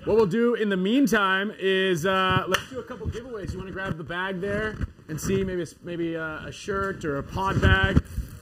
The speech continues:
Let's see here. I'm gonna, uh,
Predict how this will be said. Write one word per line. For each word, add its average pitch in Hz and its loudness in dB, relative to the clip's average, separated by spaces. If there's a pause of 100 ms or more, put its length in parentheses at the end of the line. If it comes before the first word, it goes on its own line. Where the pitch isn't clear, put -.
Let's 202 -4
see 226 -2
here. 214 4
I'm 208 0
gonna, 214 2 (920)
uh, 147 -4